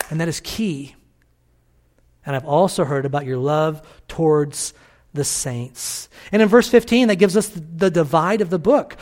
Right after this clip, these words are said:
For those of you who haven't missed one of our talks in the book of Ephesians here, we've divided this book, who you are and what you should do. And that's how Paul addresses them here.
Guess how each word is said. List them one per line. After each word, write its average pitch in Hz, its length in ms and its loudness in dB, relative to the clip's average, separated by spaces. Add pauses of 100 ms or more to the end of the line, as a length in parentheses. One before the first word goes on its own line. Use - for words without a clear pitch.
(120)
For 185 120 2
those 180 200 2
of 175 80 -4
you 196 180 0
who 175 120 2
haven't 175 280 2
missed 196 420 -4 (200)
one 175 160 0
of 165 80 0
our 160 100 2
talks 185 380 0
in 160 80 -2
the 151 40 -2
book 160 140 -4
of 156 80 -4
Ephesians 175 540 -4
here, 156 260 -2 (220)
we've 180 120 4
divided 160 440 2
this 190 160 -2
book, 208 420 2 (680)
who 160 160 -2
you 220 260 6
are 160 420 6 (140)
and 160 180 -2
what 165 180 4
you 165 120 -4
should 170 240 -8
do. 196 300 2
And 135 100 -4
that's 175 160 -4
how 190 100 0
Paul 196 260 0
addresses 208 460 -2
them 135 180 -8
here. 127 300 -10